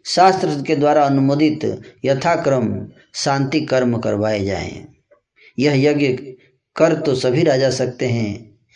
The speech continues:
किंतु इ-, इस उत्कृष्ट यज्ञ कार्य में किसी प्रकार का उपचार या किसी को कष्ट न होना चाहिए। दोबारा वही चीज़ बोल रहे हैं ना, again repeating the same thing, हैं? देखिए, इसका इंपॉर्टेंस है, रिपीटिशन का मतलब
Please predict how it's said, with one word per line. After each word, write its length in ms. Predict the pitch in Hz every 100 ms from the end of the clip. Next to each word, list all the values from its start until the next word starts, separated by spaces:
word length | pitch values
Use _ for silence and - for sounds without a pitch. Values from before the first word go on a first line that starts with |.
| _ -
किंतु 280 | 127 120
इ-, 460 | 120 - 143 139 -
इस 260 | 156 160 -
उत्कृष्ट 420 | 139 131 180 175 131
यज्ञ 280 | 139 139 127
कार्य 280 | 131 131
में 300 | 127 113 101 - - -
किसी 240 | 131 156
प्रकार 380 | 165 123 131 127
का 120 | 123
उपचार 400 | 110 - 139 135
या 120 | 120 110
किसी 280 | 117 120
को 120 | 127 113
कष्ट 300 | 139 143 120
न 80 |
होना 280 | 117 110 107
चाहिए। 380 | 98 101 101 101
दोबारा 400 | 110 113 113 117
वही 280 | - 117 107
चीज़ 240 | - 107
बोल 200 | 98 104
रहे 160 | 98 95
हैं 100 | 113
ना, 140 | 190 - - 113
again 320 | 110 107 95
repeating 440 | 101 104 107 107 104
the 140 | -
same 140 | - 120
thing, 200 | - 143 - - _ _ _ _ _ _ -
हैं? 360 | 175 233 - - _ _ _ _ _ _ - _ _ _ _ _ - - - _ _ -
देखिए, 220 | 110 117
इसका 200 | 107 117
इंपॉर्टेंस 540 | 113 113 117 131 135
है, 80 | 107
रिपीटिशन 560 | 104 107 113 127 135 127
का 100 | 117
मतलब 480 | 107 123 107 101